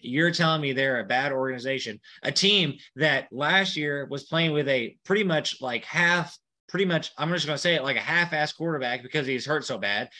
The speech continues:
The year before, they made the A F C Championship game. So I'm trying to understand where you're saying it's a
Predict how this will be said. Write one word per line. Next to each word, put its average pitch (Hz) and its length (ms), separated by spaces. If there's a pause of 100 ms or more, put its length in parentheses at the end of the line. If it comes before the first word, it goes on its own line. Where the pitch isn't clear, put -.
The 135 140
year 180 160
before, 190 380
they 165 100
made 147 160
the 143 80
A 156 120
F 151 80
C 165 120
Championship 160 600
game. 90 320 (240)
So 147 400 (240)
I'm 175 160
trying 185 260
to 139 220
understand 151 720 (320)
where 165 520 (100)
you're 151 160
saying 160 220
it's 151 220
a 120 80